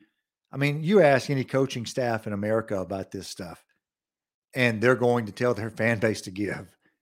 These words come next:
And of course, there's rules in place and all of those things, but then there's also a common sense to all of this, what we know is going on. And I do trust that they're doing things the right way. I know they are. And, you know, crossing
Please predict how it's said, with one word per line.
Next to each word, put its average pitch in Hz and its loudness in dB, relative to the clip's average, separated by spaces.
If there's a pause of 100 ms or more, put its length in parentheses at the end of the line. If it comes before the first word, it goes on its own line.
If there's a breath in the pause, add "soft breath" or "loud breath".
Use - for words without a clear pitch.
(340)
And 117 0
of 113 2
course, 147 2
there's 131 2
rules 131 2
in 123 -2
place 131 -2
and 120 -6
all 120 2
of 107 0
those 107 0
things, 104 -4 (360)
but 123 -2
then 139 4
there's 131 2
also 123 4
a 113 0
common 120 0
sense 123 -6
to 107 -2
all 98 2
of 92 -10
this, 104 -2
what 131 -6
we 127 -4
know 127 -2
is 127 -4
going 156 -2
on. 170 -8 (1300)
And 131 2
I 131 6
do 165 4
trust 170 2
that 143 -2
they're 156 4
doing 143 2
things 143 -2
the 120 -2
right 135 2
way. 147 2
I 180 0
know 214 2
they 113 2
are. 85 -14 (720)
And, 120 0
you 120 -6
know, 117 -2
crossing 143 0